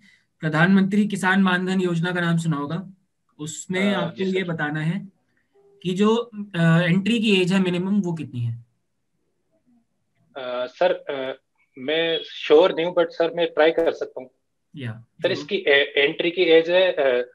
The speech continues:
Speaker 2: अठारह वर्ष।
Speaker 1: ठीक है, और maximum कितने तक इसको benefit लिया जा सकता है?
Speaker 2: अ, सर, इसमें भी मैं sure नहीं हूँ, but मैं कोशिश कर सकता हूँ। सर, इसमें लगभग, सर, मैं जहाँ तक याद कर पा रहा हूँ, forty year है, सर।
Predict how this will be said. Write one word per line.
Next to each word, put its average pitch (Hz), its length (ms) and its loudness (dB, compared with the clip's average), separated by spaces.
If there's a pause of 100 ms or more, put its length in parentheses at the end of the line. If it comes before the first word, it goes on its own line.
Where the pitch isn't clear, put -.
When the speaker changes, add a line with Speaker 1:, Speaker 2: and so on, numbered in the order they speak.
(160)
Speaker 2:
अठारह 147 280 -2
वर्ष। 113 220 -6 (680)
Speaker 1:
ठीक 117 160 -18
है, - 160 -20 (120)
और 151 280 -2 (320)
maximum 160 440 0
कितने 190 260 -4
तक 190 360 -4
इसको 180 440 -6
benefit 165 520 -4
लिया 160 220 -2
जा 160 140 0
सकता 170 260 -8
है? 220 60 -6 (1300)
Speaker 2:
अ, 120 480 -10
सर, 135 280 -8
इसमें 139 320 -6
भी 147 100 -6
मैं 143 120 -2
sure 131 460 -4
नहीं 127 120 -8
हूँ, 135 80 -10
but 120 240 -6 (360)
मैं 127 80 -14
कोशिश - 280 -4
कर 127 160 2
सकता - 320 -12
हूँ। 127 80 -8
सर, 143 160 -4
इसमें 160 240 -6
लगभग, 147 260 2
सर, 160 180 2
मैं 156 160 2
जहाँ 127 160 2
तक 151 160 0
याद 127 280 2
कर 127 60 -2
पा - 180 -4
रहा 131 100 -2
हूँ, 143 80 -6
forty 127 300 0
year 120 200 0
है, 104 60 -8
सर। - 260 -20